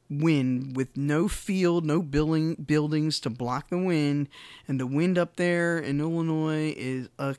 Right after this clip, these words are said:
killer. That's why they call Chicago the Windy City. And let me tell you something. It was, I had strep throat, actually, and they don't give a shit. Like, I had a hundred four fever, strep throat, and it was like, march,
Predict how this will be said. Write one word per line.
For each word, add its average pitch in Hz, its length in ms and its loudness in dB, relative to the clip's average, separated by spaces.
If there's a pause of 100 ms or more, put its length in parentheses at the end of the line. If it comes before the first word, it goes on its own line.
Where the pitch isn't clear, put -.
killer. - 680 -4 (580)
That's - 200 -8
why 143 100 -2
they 160 80 0
call 160 360 -2
Chicago 180 480 -2
the 185 80 -2
Windy 175 320 -2
City. 127 520 -2
And 127 120 -4
let 151 80 -2
me 165 80 -4
tell 175 180 -2
you 147 120 0
something. 123 520 -4 (800)
It 156 300 -2 (120)
was, 139 600 -2 (100)
I 208 160 6
had 220 240 6
strep - 380 4
throat, 185 420 2
actually, 143 560 -2
and 143 400 -2 (160)
they 165 140 2
don't 190 100 4
give 160 140 4
a - 40 -4
shit. - 220 -6 (240)
Like, - 240 -4
I 190 80 2
had 196 140 4
a 147 40 4
hundred 214 280 0
four 247 180 -2
fever, 190 460 -2 (260)
strep - 300 2
throat, 165 500 4
and 135 320 -2
it 120 100 -6
was 139 140 -6
like, 135 260 -2
march, 135 640 2